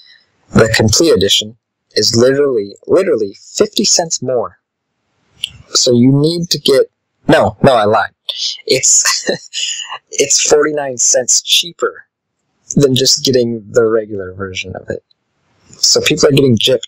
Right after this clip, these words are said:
by buying the regular version and not buying the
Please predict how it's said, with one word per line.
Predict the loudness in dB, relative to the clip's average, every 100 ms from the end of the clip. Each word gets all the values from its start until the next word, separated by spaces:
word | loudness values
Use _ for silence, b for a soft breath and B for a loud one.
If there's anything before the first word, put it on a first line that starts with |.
| -4
by | -2
buying | -2 -8 -10 -10
the | -8 -8 -12 -14 B B _
regular | 0 2 4 2
version | 0 -4 -4
and | -6
not | -6 -6 -6
buying | -6
the | -8